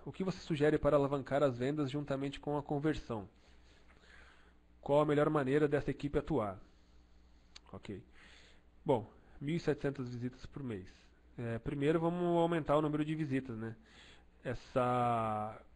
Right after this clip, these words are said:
o televendas é ativo e receptivo, mas a parte receptiva precisa ter contatos, precisa de pessoas ligando lá.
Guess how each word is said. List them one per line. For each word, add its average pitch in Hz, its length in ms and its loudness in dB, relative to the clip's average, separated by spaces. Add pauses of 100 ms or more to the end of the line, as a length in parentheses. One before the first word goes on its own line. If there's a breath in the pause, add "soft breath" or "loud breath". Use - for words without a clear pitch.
o 151 80 -10
televendas 139 500 2
é 143 60 6
ativo 151 240 0
e 139 40 2
receptivo, 147 540 -2
mas 123 340 -4 (360 loud breath)
a 113 80 -6
parte 156 280 2
receptiva 160 560 -2
precisa 135 400 -4
ter 147 120 -4
contatos, 170 580 2
precisa 135 460 -2
de 135 100 -6
pessoas 139 420 0
ligando 135 380 -2
lá. 139 180 0